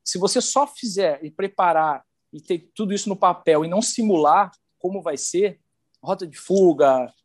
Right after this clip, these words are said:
o primeiro ataque, né, como funciona, né, principalmente quando o início, né, que não é um início simples, né, por exemplo, uma explosão de tanque, é, a chance de dar errado é, é, é muito maior, né? Então, é, a equipe bem treinada, a,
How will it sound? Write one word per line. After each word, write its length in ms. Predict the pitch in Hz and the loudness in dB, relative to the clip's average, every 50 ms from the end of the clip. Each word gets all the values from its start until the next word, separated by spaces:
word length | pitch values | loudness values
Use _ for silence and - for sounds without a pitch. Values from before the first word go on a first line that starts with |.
| _ _ _ | _ _ _
o 200 | 156 147 147 147 | -4 -4 -4 -4
primeiro 340 | 147 170 180 180 190 185 160 | -4 -6 -2 0 0 2 2
ataque, 720 | - - - 180 190 185 175 165 151 - _ _ 151 139 139 | 0 0 0 2 2 2 2 0 -2 -4 _ _ -18 -14 -12
né, 200 | 160 170 170 160 | -10 -10 -10 -10
como 220 | - 170 160 156 147 | -10 -10 -12 -12 -14
funciona, 480 | 143 156 147 - - 180 190 185 160 156 | -14 -12 -8 -2 0 0 2 2 2 2
né, 140 | 160 160 160 | 2 0 -2
principalmente 440 | 165 165 - - 165 170 165 - | -2 -6 -10 -10 -10 -10 -10 -8
quando 160 | - 175 165 156 | -8 -6 -6 -6
o 40 | |
início, 520 | 160 156 156 165 165 156 - - 147 131 - _ _ _ _ _ | -6 -6 -6 -6 -6 -6 -6 -6 -6 -8 -8 _ _ _ _ _
né, 180 | - 139 147 143 | -2 0 0 0
que 220 | - - 156 151 | 0 0 0 0
não 160 | 147 156 165 165 | 2 2 2 2
é 60 | 170 | 2
um 100 | 170 165 | 2 0
início 420 | 165 160 156 160 156 - - 147 | -2 -2 -4 -4 -6 -6 -8 -8
simples, 520 | 135 - - - 180 208 202 156 139 - - | -6 -6 -4 -2 -4 -2 -2 -4 -4 -4 -2
né, 100 | 151 143 | -4 -4
por 120 | 131 151 | -4 -6
exemplo, 140 | 147 135 151 | -8 -6 -6
uma 60 | 151 | -8
explosão 320 | 139 - 156 147 143 151 | -4 -2 -2 -2 -2 -2
de 140 | 139 - - | -6 -6 -2
tanque, 420 | - 175 190 202 190 - - - _ _ _ _ _ _ _ _ - | 0 2 2 2 0 -4 -8 -14 _ _ _ _ _ _ _ _ -2
é, 240 | - 143 147 147 147 | 0 2 4 4 2
a 100 | 151 170 | 0 -2
chance 320 | - - 214 240 240 - | -4 -8 -8 -10 -10 -10
de 60 | 196 | -6
dar 140 | 185 208 196 | -6 -4 -4
errado 320 | 170 151 160 180 190 185 185 | -4 -4 -4 -6 -6 -6 -8
é, 320 | 175 170 170 _ - 160 | -12 -14 -18 _ -10 -10
é, 120 | 160 - - - | -10 -10 -10 -10
é 80 | 160 160 | -10 -6
muito 260 | 170 190 196 196 214 | -6 -6 -4 0 2
maior, 460 | 214 185 156 143 143 151 151 139 127 - - - _ _ _ - | 2 4 4 6 6 6 4 4 0 -4 -10 -20 _ _ _ -10
né? 140 | 143 147 151 | -8 -8 -8
Então, 400 | 147 - 175 175 185 190 185 - _ _ _ - | -4 -2 0 2 2 0 -2 -4 _ _ _ -6
é, 520 | 147 147 147 147 139 135 131 131 127 127 120 - - _ _ _ _ - - - | -2 -2 0 0 -2 -2 -4 -6 -8 -10 -14 -18 -20 _ _ _ _ -20 -6 -2
a 100 | 165 160 | 0 0
equipe 300 | 156 156 - 208 190 220 | 0 -2 -4 -6 -4 -2
bem 180 | 185 196 196 190 | -2 -2 -4 -2
treinada, 640 | 196 196 180 165 156 160 170 180 180 170 156 156 151 | -2 -2 -2 0 0 0 2 2 2 2 2 2 0
a, 240 | 160 170 165 160 | 2 2 0 0